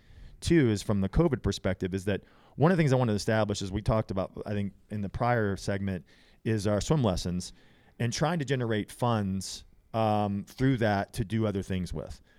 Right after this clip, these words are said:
Um, get sponsors and have community kind of involvement. So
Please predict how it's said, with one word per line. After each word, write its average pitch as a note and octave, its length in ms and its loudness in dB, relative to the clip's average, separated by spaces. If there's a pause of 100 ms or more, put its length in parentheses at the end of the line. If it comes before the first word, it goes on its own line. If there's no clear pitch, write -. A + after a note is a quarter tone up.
(260)
Um, A2+ 260 0
get C#3+ 180 -4
sponsors A#2+ 800 0
and G#2 180 -6
have A2 240 -8
community A#2+ 400 -10
kind A#2 220 0
of G2+ 80 -4
involvement. G#2 640 0
So G#2+ 340 0